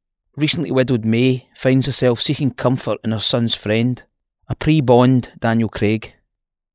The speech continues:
Anne Reid is wonderful as the bereft widow, seeking solace and comfort. In Venus, the tables are turned,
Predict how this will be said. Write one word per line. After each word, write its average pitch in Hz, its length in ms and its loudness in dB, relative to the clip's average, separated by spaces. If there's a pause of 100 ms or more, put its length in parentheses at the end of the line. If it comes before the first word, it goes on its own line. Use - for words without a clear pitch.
(320)
Anne 165 200 2
Reid 151 180 2
is 123 160 0
wonderful 120 680 0
as 107 100 -4
the 113 60 -6
bereft 120 400 0
widow, 113 400 -2 (100)
seeking 127 380 -4
solace 139 420 0
and 123 160 -6
comfort. 117 400 -4 (1120)
In 135 100 0
Venus, 143 400 2
the 123 80 -6
tables 135 380 2
are - 20 -4
turned, 117 640 -2